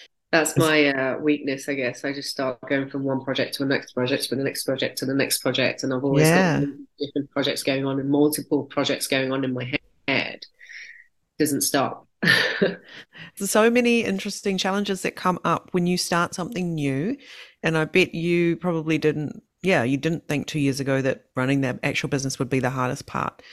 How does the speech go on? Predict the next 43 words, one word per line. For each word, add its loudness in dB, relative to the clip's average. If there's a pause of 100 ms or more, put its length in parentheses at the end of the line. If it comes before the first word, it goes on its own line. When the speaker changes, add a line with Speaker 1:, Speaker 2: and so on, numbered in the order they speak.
(360)
Speaker 1:
Yeah. 4
Speaker 2:
rather 4
than 0
the, -2
the 0
building 4
it, 2
the -2
finding 0
the 0
money 0
and -2
all -4
of -12
that. -2
I'm -4
sure -2
it -2
wasn't 2
easy, -2
but -2 (600)
Speaker 1:
Mm. 0 (140)
Speaker 2:
great 2
learnings, 2
isn't -8
it? -4
And 0 (120)
I'm 0
really 2
excited 2
to -2
see 4
what 4
happens 0
next, 0
and -2
I -2
wish -2
you -2
all -4
the -4
best -2
with -2